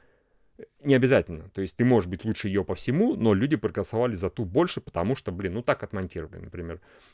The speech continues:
И ты вот её умоляешь, и понятно, что она выбирает одну из пяти, допустим, остальные четверо к ней будут не очень хорошо относиться. Типа: "Я ж тебя просила, зараза, а ты меня не взяла,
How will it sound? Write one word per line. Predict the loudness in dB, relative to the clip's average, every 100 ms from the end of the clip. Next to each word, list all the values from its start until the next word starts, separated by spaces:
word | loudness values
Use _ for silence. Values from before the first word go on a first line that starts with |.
| _ _ _ _ _ _ _
И | -4 0 2 2 2 0
ты | -2 0
вот | 0 0
её | 0 2
умоляешь, | 2 0 2 4 2 0 -10 -20 -20 -20 _ -20 _ -6
и | -4
понятно, | 2 4 6 4
что | -2 0 4 6 4 0 -20 -20 -20 -20 _ 0
она | 4 6 6 4
выбирает | -4 0 4 6 4 0 -4
одну | -2 2 2 0
из | -6
пяти, | -6 -2 2
допустим, | 2 2 0 -4 -8
остальные | -6 -4 -2 -4
четверо | -4 -4 -2 -2
к | -4 -4
ней | -4 -2 -4 -8 -14 _ _
будут | -6 -4 -4
не | -6
очень | -6
хорошо | -6 -4
относиться. | -6 -6 -10 -12 -14 -16 -20 _
Типа: | -4 0
"Я | 0
ж |
тебя | 0 -2
просила, | -2 -2 0 0 -4 _
зараза, | -2 2 2 0 -6 -16
а | _
ты | -6
меня | -4
не | -4
взяла, | -4 -2 -2